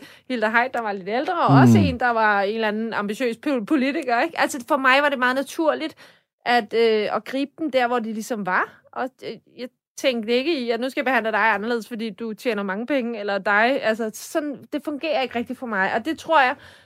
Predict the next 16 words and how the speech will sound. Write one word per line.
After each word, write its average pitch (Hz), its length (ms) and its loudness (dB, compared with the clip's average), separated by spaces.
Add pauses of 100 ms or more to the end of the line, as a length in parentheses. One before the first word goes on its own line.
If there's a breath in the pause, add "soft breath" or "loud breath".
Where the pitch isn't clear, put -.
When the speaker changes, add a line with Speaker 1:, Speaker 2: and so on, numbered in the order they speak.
(320 loud breath)
Speaker 1:
kan 269 80 0
jeg 240 100 4
mærke, 240 440 6
at, 254 320 -2
øh, 240 440 2
at, 220 140 -4
øh, 220 460 -2
at 208 80 -2 (340)
det 269 80 -2
er 262 40 -4
et 262 120 -10
rigtig 254 180 -8
godt 254 140 -4
pejlemærke 247 640 -4
for 214 200 -4
mig. 226 160 -4